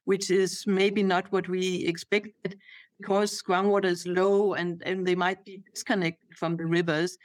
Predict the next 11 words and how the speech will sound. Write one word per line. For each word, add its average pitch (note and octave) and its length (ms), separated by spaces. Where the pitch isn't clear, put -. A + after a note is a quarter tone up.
then G3 340
a F#3 120
lot F#3 220
of F#3+ 120
it F3+ 220
will F3+ 160
disappear F3+ 640
if G3 200
there's F3 300
no, F3+ 220
like, E3 280